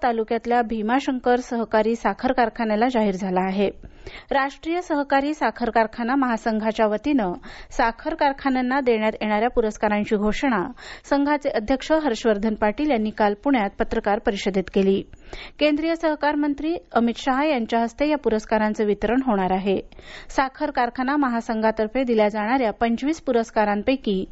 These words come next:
दहा पुरस्कार महाराष्ट्रातल्या साखर कारखान्यांना मिळाले आहेत. सामाजिक कार्याच्या क्षेत्रात उल्लेखनीय कामगिरी करणाऱ्या व्यक्तींना काल पुण्यात स्नेहाधार गौरव पुरस्कारानं सन्मानित करण्यात आलं.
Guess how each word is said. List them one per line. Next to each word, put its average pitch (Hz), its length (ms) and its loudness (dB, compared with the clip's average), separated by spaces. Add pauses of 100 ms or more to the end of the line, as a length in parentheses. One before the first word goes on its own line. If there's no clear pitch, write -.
(340)
दहा 233 260 2
पुरस्कार 220 680 -2
महाराष्ट्रातल्या 240 800 0
साखर 208 340 -2
कारखान्यांना 196 600 0
मिळाले 185 360 4
आहेत. 185 420 -2 (1400)
सामाजिक 320 520 0
कार्याच्या 294 420 0
क्षेत्रात 233 520 0 (120)
उल्लेखनीय 302 580 0
कामगिरी 269 400 0
करणाऱ्या 240 420 2
व्यक्तींना 202 640 0
काल 208 180 4
पुण्यात 214 360 0 (360)
स्नेहाधार 302 760 -2 (100)
गौरव 226 320 2
पुरस्कारानं 220 760 0
सन्मानित 202 480 0 (100)
करण्यात 190 320 2
आलं. 185 220 2